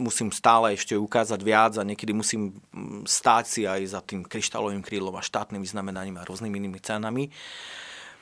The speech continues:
A, ale ja tým, že mám pocit, že stále ešte toho veľa mám pred sebou, tak, e, tak, e,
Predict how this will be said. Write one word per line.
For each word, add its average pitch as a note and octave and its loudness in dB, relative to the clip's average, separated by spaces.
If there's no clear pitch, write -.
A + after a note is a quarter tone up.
A, G#2+ 8
ale A2 8
ja A#2 8
tým, B2+ 2
že B2 4
mám A2 6
pocit, B2 0
že G2+ 0
stále B2 8
ešte - 2
toho G#2 2
veľa A#2 8
mám G#2 2
pred A2+ 4
sebou, A#2 4
tak, - 0
e, G#2+ 2
tak, - 0
e, A2 6